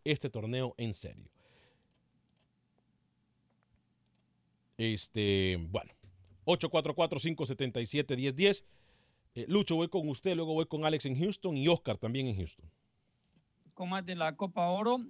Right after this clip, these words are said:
Speaker 2: ya estamos a pocos días de que arranque. La selección de Haití está en Costa Rica y está trabajando en los territorios de la Liga Deportiva Alajuelense. Tiene una baja la selección haitiana, se trata de Sonny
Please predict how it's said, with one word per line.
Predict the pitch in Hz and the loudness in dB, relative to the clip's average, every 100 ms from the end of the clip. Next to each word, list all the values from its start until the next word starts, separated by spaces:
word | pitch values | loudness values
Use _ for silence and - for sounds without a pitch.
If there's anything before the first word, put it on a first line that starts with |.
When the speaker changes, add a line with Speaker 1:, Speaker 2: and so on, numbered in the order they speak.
| 170 | -8
Speaker 2:
ya | 151 | -8
estamos | 147 160 165 151 143 123 | -4 -4 -2 -4 -4 -6
a | 135 | -8
pocos | 123 143 143 | -8 -8 -8
días | 165 151 | -6 -6
de | 139 | -8
que | 139 | -8
arranque. | 151 185 202 190 | -4 -4 -4 -6
La | |
selección | 147 147 135 - 165 | -6 -10 -14 -12 -10
de | 160 | -6
Haití | 147 135 196 233 233 _ _ - | -6 -4 -4 -4 -6 _ _ -14
está | 151 233 | -8 -4
en | 226 | -2
Costa | 190 156 175 | -2 -2 -2
Rica | 202 165 - 165 175 _ _ _ | 0 -2 0 0 0 _ _ _
y | - 156 | -8 -6
está | 151 | -6
trabajando | 156 165 147 170 170 170 165 147 139 | -2 -2 0 0 -2 0 -2 -2 -4
en | 143 143 | -8 -6
los | 135 | -8
territorios | - 147 143 156 160 160 147 143 | -8 -8 -6 -6 -4 -6 -6 -6
de | 143 | -4
la | |
Liga | 143 156 | -4 -4
Deportiva | 147 135 135 170 160 147 - | -4 -4 -6 -4 -2 -4 -4
Alajuelense. | 214 208 202 185 185 190 247 - 240 - _ _ - | -4 0 -2 -2 -4 -4 -2 0 0 -2 _ _ 2
Tiene | 233 240 | 2 2
una | 202 | 2
baja | 214 220 - 156 | 4 2 0 -2
la | 143 143 | -2 -4
selección | 156 147 131 180 180 165 | -4 -6 -4 -2 -2 -2
haitiana, | 160 151 190 214 226 226 202 | -6 -4 0 0 2 0 0
se | 170 | -2
trata | 170 180 175 | -6 -2 -2
de | 147 | -2
Sonny | - 202 202 | -2 -2 -2